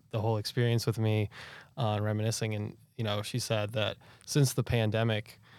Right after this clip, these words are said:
it's been really, really tough, um, you know, for us filmmakers to really have that passion and ignite that, um, you know, fuel to go out and film. And, uh, what Sheila told me is that this project, as she's been doing it,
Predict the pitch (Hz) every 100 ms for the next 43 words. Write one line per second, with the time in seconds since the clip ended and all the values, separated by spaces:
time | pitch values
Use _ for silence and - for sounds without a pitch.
0 | - - 135 - - 113 107 110 113 113
1 | 113 107 107 - 50 - - - - -
2 | - - - - - 113 - 127 110 -
3 | 110 110 110 - 98 110 - 117 113 107
4 | 104 113 - 117 107 117 101 - _ _
5 | _ _ _ - - 127 - 127 117 113
6 | 117 117 113 135 131 113 98 - - -
7 | - - 107 85 - - _ 104 78 -
8 | 131 113 110 113 107 107 101 98 107 -
9 | 107 117 139 - - - - - 120 110
10 | - 104 101 104 - 120 110 113 110 110
11 | 107 104 - - 113 - - - 120 120
12 | 117 110 - - - 120 - 113 110 104
13 | 110 110 110